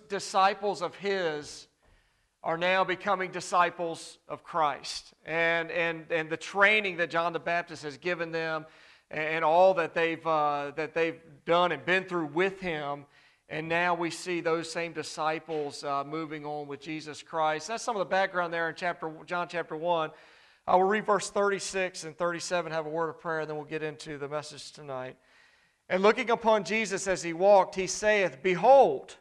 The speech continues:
the Lamb of God. And the two disciples heard him speak, and they followed Jesus." Let's pray. God, we thank you, Lord, for all that you've done.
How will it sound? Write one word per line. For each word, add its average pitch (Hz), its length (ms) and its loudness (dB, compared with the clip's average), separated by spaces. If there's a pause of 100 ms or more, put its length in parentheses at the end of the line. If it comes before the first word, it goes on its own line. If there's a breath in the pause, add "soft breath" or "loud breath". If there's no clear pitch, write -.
(340)
the 143 80 -8
Lamb 170 320 -2
of 190 140 -6
God. 120 260 -10 (1040)
And 156 140 -8
the 156 60 -2
two 214 200 -8
disciples 190 580 -4
heard 175 200 -8
him 170 120 -10
speak, 139 560 -14
and 139 120 -18
they 139 80 -14
followed 123 840 -10 (220)
Jesus." 131 600 -18
Let's 139 160 -14
pray. 117 280 -20 (1600 soft breath)
God, 190 200 8
we 170 80 -2
thank 190 300 -2
you, 170 60 -4
Lord, 156 280 -2
for 156 160 -6
all 165 220 0
that 170 260 -10
you've 180 200 -16
done. 120 320 -12